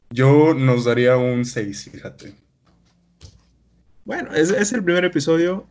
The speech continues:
Speaker 2: y se vale, se vale cometer errores.
Speaker 1: Claro, claro, claro.
Speaker 2: Oye, pero para que la gente nos conozca, tres cosas,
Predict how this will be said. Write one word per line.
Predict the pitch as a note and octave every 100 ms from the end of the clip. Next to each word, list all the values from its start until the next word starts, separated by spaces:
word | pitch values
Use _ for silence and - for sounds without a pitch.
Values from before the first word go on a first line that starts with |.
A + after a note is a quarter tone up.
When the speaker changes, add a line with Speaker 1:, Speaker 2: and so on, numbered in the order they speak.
| -
Speaker 2:
y | C3+ B2+ B2+ C#3+
se | - B2
vale, | B2+ C3+ C#3+ -
se | C3+
vale | B2 C3+
cometer | C#3 B2 B2 B2+
errores. | A#2+ - - - _ _ _ _ _ _ - - - _ _ _ _ _ _ _ - _ _ _
Speaker 1:
Claro, | A#2 G#2+ G#2 C3 _ _
claro, | - - C3+
claro. | C3+ - - -
Speaker 2:
Oye, | D#3 D#3 D#3 D3+ C#3+ - _ _ _ _ _ _ _ _
pero | D#3 D3+
para | E3 D3+
que | D#3+
la | D3
gente | E3+ E3 G3 F#3+ F3+ E3+ E3+
nos | D#3+ D#3+
conozca, | D#3 D#3+ E3+ C3+ A#2+ - _ _ -
tres | E3 F3+
cosas, | F#3 F#3 E3+ D3+ B2+ -